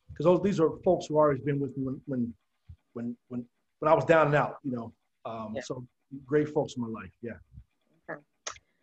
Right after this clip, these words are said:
Speaker 2: What's something about yourself or your life that might surprise us?
Speaker 1: Hmm.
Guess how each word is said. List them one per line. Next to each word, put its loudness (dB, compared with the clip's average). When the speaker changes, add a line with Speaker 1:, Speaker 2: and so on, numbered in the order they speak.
Speaker 2:
What's 4
something 4
about 6
yourself 6
or 6
your 8
life 6
that 2
might 2
surprise 0
us? -8
Speaker 1:
Hmm. 4